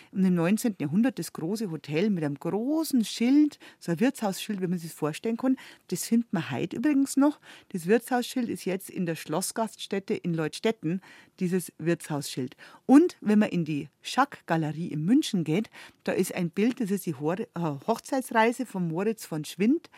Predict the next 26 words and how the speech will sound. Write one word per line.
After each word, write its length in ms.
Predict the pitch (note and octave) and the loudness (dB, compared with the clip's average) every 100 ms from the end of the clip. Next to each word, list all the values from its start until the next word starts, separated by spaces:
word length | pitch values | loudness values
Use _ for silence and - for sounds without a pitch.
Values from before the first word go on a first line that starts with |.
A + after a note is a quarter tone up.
| - - - | -20 -20 -2
Und 240 | G#3 G3 | -2 2
da 180 | F3+ A3+ | 6 6
drauf 360 | B3+ - - - | 4 -2 -2 -4
ist 180 | G3 - - | -8 -8 -4
auch 220 | F3 - | -4 -4
genau 600 | - D#3+ D#3 C#3+ G3+ D#4 D4+ - _ | -6 -4 0 4 6 6 2 -10 _
dieses 300 | A3+ B3 G3+ | 0 2 0
Schild. 460 | - - A#3+ C#4 - | 0 2 4 2 0
Man 160 | F#3+ | -2
weiß 220 | D#3+ E3+ A3+ | 2 0 0
nämlich, 160 | A3 | -2
dass 120 | F#3 | -4
der 120 | - E3 | -4 -2
Moritz 340 | D#3 G#3 A3 | 0 0 -2
von 160 | D#3+ D#3 | -8 -10
Schwind 340 | - G3+ A#3 | -2 0 0
so 100 | - | -2
ein 60 | F3 | -6
bisschen 220 | F#3+ F#3 | -4 -4
mit 140 | F3 | -2
der 80 | E3+ | -4
Gicht 340 | - B3+ - | 0 -2 -2
zum 200 | - E3 | -8 -6
Kämpfen 380 | C#3+ D3 D3 - | -4 -4 -4 -8
gehabt 240 | D#3+ E3 | -8 -6
hat. 120 | G#3 | -4